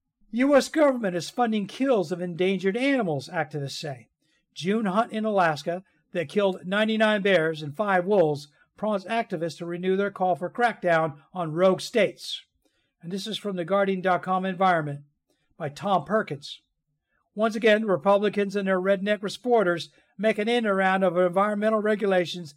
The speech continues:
to make their donors happy. Who in their right mind thinks shooting animals from a helicopter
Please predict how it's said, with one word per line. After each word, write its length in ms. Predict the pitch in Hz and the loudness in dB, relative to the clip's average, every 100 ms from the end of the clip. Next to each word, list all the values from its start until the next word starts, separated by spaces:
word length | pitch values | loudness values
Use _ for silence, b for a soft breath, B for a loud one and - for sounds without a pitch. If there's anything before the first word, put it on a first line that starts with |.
| _ - | _ -6
to 80 | |
make 180 | 185 180 | -4 -2
their 120 | 214 | -2
donors 400 | 196 233 220 170 | 0 2 2 -2
happy. 380 | 170 156 143 123 _ _ _ _ _ _ _ _ | -4 -4 -6 -18 _ _ _ _ _ _ _ _
Who 160 | 277 302 | 4 6
in 40 | |
their 100 | 294 | 6
right 260 | 285 269 247 | 6 4 4
mind 300 | 220 208 202 | 2 2 0
thinks 220 | 220 185 | 0 -2
shooting 480 | - 285 285 277 262 | -4 -2 0 0 2
animals 400 | 254 233 208 175 | 2 2 0 -4
from 140 | 214 | -4
a 80 | 202 | 2
helicopter 640 | 240 220 190 180 196 | 4 4 2 0 -2